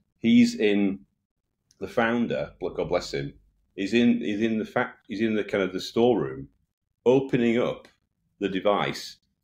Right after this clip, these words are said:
and doing the quality assurance on the device. And what he, unfortunately, what he always worried about,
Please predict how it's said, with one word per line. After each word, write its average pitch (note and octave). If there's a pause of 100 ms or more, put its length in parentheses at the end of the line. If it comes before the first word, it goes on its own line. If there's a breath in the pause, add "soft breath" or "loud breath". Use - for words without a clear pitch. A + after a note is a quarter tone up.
(120)
and G2+
doing A2
the G2
quality G#2+
assurance A2+
on E2
the D#2
device. E2
And G#2
what A#2
he, -
unfortunately, F#2+ (600)
what A2+
he G#2+
always G#2
worried A#2+
about, D2